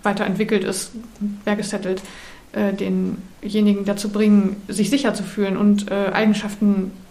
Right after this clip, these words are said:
zu finden an sich selber, die, ähm, ihn mutiger werden lassen und mehr Selbstbewusstsein geben und im Zuge dessen auch, ähm, eine Entwicklung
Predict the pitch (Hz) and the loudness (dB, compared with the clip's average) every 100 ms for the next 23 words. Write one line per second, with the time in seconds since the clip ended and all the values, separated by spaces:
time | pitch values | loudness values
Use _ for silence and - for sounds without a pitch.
0 | - - - - 214 - 208 247 214 196 | -20 -20 -20 -20 -12 -6 -2 2 4 2
1 | 190 202 202 202 202 214 208 196 190 185 | 0 0 0 2 2 2 2 4 2 0
2 | 196 185 - 190 185 196 208 214 190 180 | -2 -2 -2 -4 -2 0 0 2 -2 -2
3 | 180 185 185 196 190 190 196 - 185 - | -2 -2 -2 -4 -4 -2 -4 -4 -6 -4
4 | 190 180 180 185 196 202 - 214 208 202 | -4 -4 -4 -4 -4 -6 -6 -4 -2 -2
5 | 208 - 190 - - - - - - - | -2 -4 -4 -8 -16 -18 -18 -20 -20 -12
6 | - 196 190 190 190 - - - - - | -4 0 2 2 0 -6 -14 -18 -18 -18
7 | - - 226 214 202 - 190 180 185 | -20 -2 0 4 2 2 0 0 -4